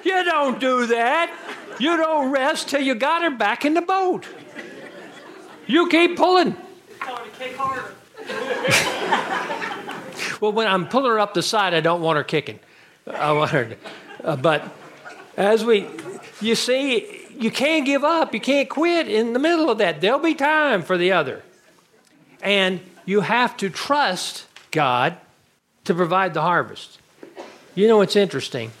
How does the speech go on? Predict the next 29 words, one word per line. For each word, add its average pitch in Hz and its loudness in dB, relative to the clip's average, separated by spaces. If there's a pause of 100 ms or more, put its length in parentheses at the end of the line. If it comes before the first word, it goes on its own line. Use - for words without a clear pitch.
(540)
As 139 -2
Jesus 156 0
was 139 -6
taking 165 0
his 139 -4
disciples, 131 -4 (420)
uh, 151 -12
through 151 2
Samaria 139 0
one 110 -6
time, 104 -8 (540)
he 160 -10
met 151 0
a 135 -2
woman 131 -4
at 113 -8
a 117 -10
well. 120 -8 (680)
And 139 0
the 127 0
disciples 151 0
had 147 -4
gone 139 0
on, 113 -4
and 113 -8
he 175 2
shared 147 0
with 113 -6
her, 117 -4